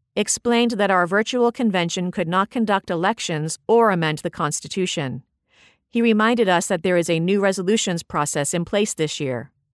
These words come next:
Resolutions can be submitted until the end of convention. The committee will recommend whether the resolutions should pass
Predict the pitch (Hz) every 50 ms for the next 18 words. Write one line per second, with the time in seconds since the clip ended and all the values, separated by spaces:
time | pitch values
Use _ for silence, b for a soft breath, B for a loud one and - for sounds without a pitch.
0 | _ _ _ _ _ _ - 196 190 185 190 175 208 226 - - 240 240 240 226
1 | - 233 208 202 185 202 196 - - 180 160 175 226 254 202 175 165 165 - 165
2 | 175 165 - 180 165 170 160 - - 214 190 151 147 147 - - - 156 151 165
3 | 170 180 - - 139 117 110 - - _ _ _ _ _ _ _ _ _ _ _
4 | _ _ _ _ - - - 220 180 208 254 226 185 165 170 175 - - - 180
5 | 165 175 175 - - 170 175 196 196 185 180 175 180 180 165 175 170 156 160 151
6 | 160 156 151 156 160 170 160 - - 160 147 147 - 139 123 - - 240 247 208
7 | 160 160 - - -